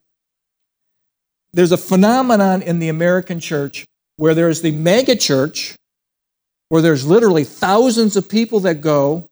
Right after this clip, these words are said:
who have no real communication, and they like it that way. They like it that way. I can come and go. Nobody knows I'm here.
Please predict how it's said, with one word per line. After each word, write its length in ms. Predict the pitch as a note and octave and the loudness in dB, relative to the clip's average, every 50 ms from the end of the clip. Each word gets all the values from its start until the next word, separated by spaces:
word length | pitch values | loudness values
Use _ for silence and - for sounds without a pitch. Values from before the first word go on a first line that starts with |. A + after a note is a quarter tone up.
| _ _ _ _ _ _ _ _ _ | _ _ _ _ _ _ _ _ _
who 100 | A3 G#3+ | 2 2
have 240 | F#3+ G3 F3 D3+ D#3+ | 4 4 2 0 0
no 340 | E3 E3+ F#3 A3 C4 B3+ A#3 | 0 0 2 2 2 0 2
real 200 | A#3+ A#3+ A#3 A3+ | 2 2 2 2
communication, 840 | - - G#3 G#3 G#3+ G#3+ G#3 G3+ F#3+ - G3+ G#3+ A3 G#3+ - G3+ F#3+ | 0 -2 0 2 2 2 2 2 0 0 0 0 2 2 0 -2 -2
and 160 | F#3+ F3 E3 | -2 -2 0
they 100 | D#3 D3 | 0 2
like 260 | C#3+ D#3 F#3 A3 - | 2 2 0 0 -2
it 120 | C#4+ - - | -4 -2 -2
that 180 | D#3 C#3+ C3+ | -2 -2 -2
way. 260 | - B2 A2+ A2+ B2+ D3+ _ _ _ _ _ _ _ _ _ _ _ _ _ _ _ - | -6 -10 -10 -10 -12 -14 _ _ _ _ _ _ _ _ _ _ _ _ _ _ _ -2
They 100 | D3 C#3 | 0 2
like 200 | D#3+ G3 A#3+ B3 | 2 2 2 0
it 80 | G3+ | 0
that 140 | G#3+ D#3+ C#3+ | 0 0 0
way. 100 | C#3 D3 | 0 0
I 60 | D3+ | 0
can 140 | D#3 E3 D#3 | -2 -4 -6
come 240 | - D#3+ G3 A3+ A#3+ | -4 -2 -2 0 0
and 120 | A#3 A3 | -2 -2
go. 500 | G3 G3+ G3+ G3 G3+ G#3 G#3 G#3 G#3 - - - _ _ - | 0 0 2 2 2 2 2 0 -2 -4 -10 -20 _ _ -4
Nobody 360 | D#3 E3+ F#3 F#3+ G#3+ G3+ G3 | 0 0 2 2 2 2 2
knows 320 | G3 G3+ G#3 G#3 G3 G3+ | 2 2 2 0 0 0
I'm 160 | G3 G3 G3 | -2 -2 -2
here. 500 | F#3 F#3+ F#3+ F#3+ G3 G3 F#3+ F#3+ F#3+ F3+ | -2 0 0 2 2 2 0 0 -2 -4